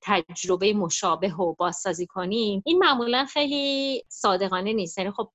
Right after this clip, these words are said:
حافظه ما برای خودش دوباره اون اتفاق رو بازسازی می‌کنه، یه سری سوگیری داره، جهتگیری داره به نفع عقاید یا مثلاً هدفای مطلوب،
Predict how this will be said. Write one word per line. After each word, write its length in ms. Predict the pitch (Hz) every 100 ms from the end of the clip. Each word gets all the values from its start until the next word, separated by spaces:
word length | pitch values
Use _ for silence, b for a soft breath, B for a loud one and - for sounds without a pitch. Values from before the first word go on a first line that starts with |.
| _
حافظه 440 | - 214 202 196 226
ما 120 | 254
برای 180 | 214 220
خودش 320 | 262 254 -
دوباره 300 | 208 190 196
اون 300 | 220 247 240 - _
اتفاق 440 | 190 190 202 208 220
رو 60 |
بازسازی 580 | 196 175 175 185 165 226
می‌کنه، 680 | 240 240 233 220 208 208 208
یه 120 | 208
سری 360 | 202 214 202 202
سوگیری 680 | - - 202 165 180 180 220
داره، 300 | 208 202 196
جهتگیری 600 | 190 175 180 - 175 190
داره 240 | 202 196 185
به 80 | 175
نفع 520 | 175 165 196 202 190 -
عقاید 520 | 180 - 175 190 196
یا 100 | 196
مثلاً 260 | 180 - 185
هدفای 1080 | 196 170 160 - 196 190 190 190 185 185 175 190
مطلوب، 880 | 190 175 175 - - 202 208 214